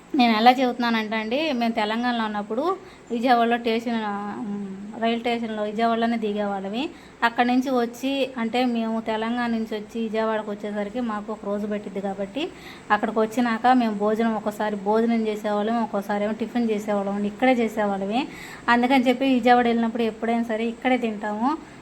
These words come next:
ఆ, బస్ స్టాండ్లోనే తింటామండి. బాగుంటుంది, టిఫిన్ అయినా భోజనం అయినా చాలా బాగుంటుంది. ఇక్కడ కూర్చొని మేము భోజనం, టిఫిన్ తింటున్నాం కదా ఇక్కడ, ఏ, అటు పక్క నా పక్క మేము, అంటే ఆ పక్క భోజనం ఉంటుందండి పైన అనమాట. లిఫ్ట్ ద్వారాగా పైకి వెళ్ళాలి.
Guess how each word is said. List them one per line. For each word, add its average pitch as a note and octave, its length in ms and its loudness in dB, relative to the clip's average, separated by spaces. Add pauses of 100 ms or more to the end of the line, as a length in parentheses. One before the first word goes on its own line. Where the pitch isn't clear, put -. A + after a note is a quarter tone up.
(140)
ఆ, G#3+ 240 -2
బస్ A3 140 0
స్టాండ్లోనే A#3 420 2
తింటామండి. G3+ 560 -2
బాగుంటుంది, A#3+ 540 4
టిఫిన్ A#3 320 -4
అయినా A3+ 300 0
భోజనం A3 440 -2
అయినా G#3+ 220 -8 (120)
చాలా A3+ 180 2
బాగుంటుంది. G#3 540 -2 (320)
ఇక్కడ B3+ 200 0
కూర్చొని C4 420 2
మేము A#3+ 180 2
భోజనం, A3+ 420 2
టిఫిన్ B3+ 380 2
తింటున్నాం A#3 320 0
కదా G#3 160 -4
ఇక్కడ, A3+ 300 0 (460)
ఏ, A3+ 60 -4 (180)
అటు A#3+ 160 4
పక్క A#3 280 2
నా A3+ 180 2
పక్క A3+ 300 -2
మేము, A3+ 480 0
అంటే A#3 200 -2
ఆ A#3 220 4
పక్క A#3 320 -4 (1300)
భోజనం B3 360 6
ఉంటుందండి A3 400 0
పైన A#3+ 320 2
అనమాట. G#3+ 340 -4
లిఫ్ట్ B3 420 -2
ద్వారాగా A#3+ 340 4
పైకి A3+ 340 0
వెళ్ళాలి. G#3 420 -2